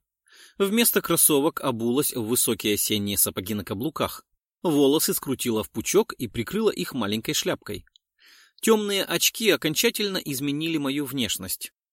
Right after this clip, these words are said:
Правда, смотрелись они несколько нелепо в столь хмурую погоду. Но это обстоятельство меня не смущало.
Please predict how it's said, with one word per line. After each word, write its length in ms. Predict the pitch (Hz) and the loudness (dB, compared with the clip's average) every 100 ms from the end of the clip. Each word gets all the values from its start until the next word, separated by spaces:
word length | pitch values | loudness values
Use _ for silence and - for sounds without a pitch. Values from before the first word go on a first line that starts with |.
| - | 2
Правда, 360 | 180 160 170 - | 4 6 4 4
смотрелись 680 | - 170 - 214 165 - | 0 0 0 2 4 2
они 200 | 120 120 | 0 0
несколько 520 | 123 165 175 - 165 | 0 0 -2 0 -2
нелепо 500 | 156 170 160 113 - | -2 -2 0 0 0
в 60 | 90 | -2
столь 260 | - 131 - | 0 0 0
хмурую 420 | - 135 107 101 | -2 -2 -2 -2
погоду. 480 | 139 123 98 95 - _ _ - - | -2 0 0 -2 -12 _ _ -20 -12
Но 220 | 147 143 139 | 0 2 2
это 220 | 123 117 | 0 -2
обстоятельство 720 | 101 - 98 101 - 175 - | -2 -2 -2 -4 -4 -4 -4
меня 260 | 180 120 98 | -2 -2 -2
не 120 | 101 | -4
смущало. 640 | - 165 - - 160 95 | -4 -2 0 0 0 -2